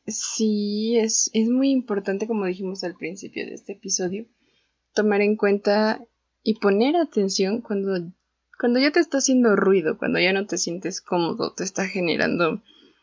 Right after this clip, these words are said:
estrés, ansiedad, el mantener este vínculo, esta relación,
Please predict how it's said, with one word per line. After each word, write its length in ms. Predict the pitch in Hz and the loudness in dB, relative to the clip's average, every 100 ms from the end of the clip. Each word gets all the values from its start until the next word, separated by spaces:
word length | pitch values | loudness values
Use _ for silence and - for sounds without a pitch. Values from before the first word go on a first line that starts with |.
| _ | _
estrés, 680 | - 208 - 185 170 160 - | -2 -2 0 0 2 0 -2
ansiedad, 640 | 202 202 180 160 160 156 | -4 -2 -2 0 0 0
el 140 | 160 190 | 0 0
mantener 600 | 185 185 220 196 202 202 | -2 -2 -2 -2 -2 -2
este 320 | - 208 - 202 | -2 -2 -2 -4
vínculo, 540 | 190 190 196 185 190 | 0 0 0 -2 -2
esta 260 | 185 202 196 | -2 -2 -2
relación, 800 | 190 185 185 - 214 202 196 | -2 -4 -6 0 2 2 0